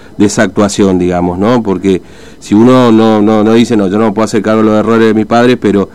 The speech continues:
ha-, hay como una reivindicación también. Desde el, desde ese lugar ha sido polémica la visita también de Pietragala, ¿no? Que además,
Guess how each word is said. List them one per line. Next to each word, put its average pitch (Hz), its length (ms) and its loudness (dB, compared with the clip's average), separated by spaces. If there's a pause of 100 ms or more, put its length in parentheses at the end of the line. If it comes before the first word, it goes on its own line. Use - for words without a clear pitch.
(320)
ha-, - 240 -8
hay 123 100 2 (160)
como 107 240 2
una 107 220 2
reivindicación 104 880 0
también. 117 500 2 (400)
Desde 120 220 2
el, 127 200 4
desde 117 240 4
ese 151 180 0
lugar 123 240 4
ha 135 60 0
sido 156 360 2
polémica 92 520 0
la 90 120 -2
visita 92 340 -4
también 90 320 -4
de 92 100 -4
Pietragala, 87 540 -6
¿no? 95 120 -2
Que 107 100 -4
además, 107 340 -2